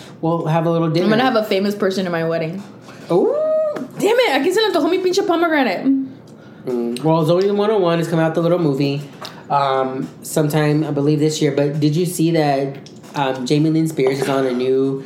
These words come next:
Speaker 1: T V show on Fox called, um,
Speaker 2: Is that where she was ugly crying?
Speaker 1: Yes.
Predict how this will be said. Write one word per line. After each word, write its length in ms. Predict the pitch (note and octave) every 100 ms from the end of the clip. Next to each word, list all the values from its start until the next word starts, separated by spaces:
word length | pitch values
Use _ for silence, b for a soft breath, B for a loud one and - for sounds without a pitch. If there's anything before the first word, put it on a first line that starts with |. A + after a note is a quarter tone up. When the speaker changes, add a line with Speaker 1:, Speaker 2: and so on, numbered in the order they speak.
| B B B
Speaker 1:
T 180 | - D3
V 100 | C#3+
show 280 | C#3+ D#3 C3+
on 100 | B2+
Fox 600 | - A#2 B2 C#3 - -
called, 480 | - C#3 C3+ C3+ C3+
um, 520 | B2+ B2 A#2+ A2+ G#2+
Speaker 2:
Is 80 | A#3+
that 120 | C#4
where 120 | F#4
she 100 | G4
was 100 | G4
ugly 340 | - G#3 A3+ A#3+
crying? 520 | A3+ F#3 F#3+ C4 D4+
Speaker 1:
Yes. 420 | C3 B2 A#2+ B2